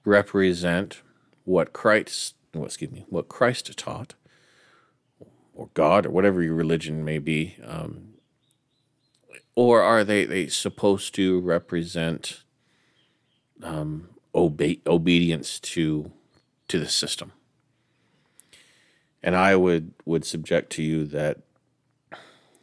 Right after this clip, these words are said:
obedience to God i-, is the only obedience that we owe. As long as we are doing what he wants us to do, then it doesn't matter what the government says.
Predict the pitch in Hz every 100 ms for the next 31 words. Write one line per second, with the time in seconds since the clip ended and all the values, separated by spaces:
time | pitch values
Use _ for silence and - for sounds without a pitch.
0 | - - _ _ _ _ _ - - 87
1 | 90 92 90 80 - 76 - 90 82 76
2 | 78 - 78 78 80 80 80 80 78 76
3 | 71 156 78 76 - - 78 - 78 76
4 | 80 - _ _ _ _ _ _ _ _
5 | _ _ _ _ _ _ _ _ 85 85
6 | - 90 87 82 85 87 95 85 76 78
7 | 90 85 80 80 95 87 85 82 - 82
8 | - 78 82 92 76 - _ _ _ _
9 | 87 82 82 87 95 82 82 82 64 78
10 | 98 92 76 - _ _ _ _ _ _
11 | _ _ 76 78 - 78 76 71 71 71
12 | - - 85